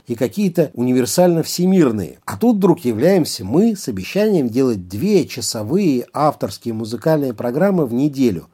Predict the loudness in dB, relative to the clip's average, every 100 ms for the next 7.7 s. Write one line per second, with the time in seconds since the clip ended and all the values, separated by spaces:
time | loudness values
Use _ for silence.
0 | -14 -8 0 0 0 -2 -4 -2 -2 -2
1 | 0 0 -2 0 -2 0 -6 -4 -4 -6
2 | -6 -2 -2 -2 -6 0 4 4 2 -4
3 | 0 0 -2 -14 -10 -6 -6 -6 -4 -4
4 | -4 -10 -10 -10 -8 -6 0 2 2 2
5 | 0 2 2 0 -8 -10 -16 -6 -4 -4
6 | -4 -4 -4 -6 -8 -10 -8 -8 -6 -8
7 | -10 -12 -12 -14 -20 -20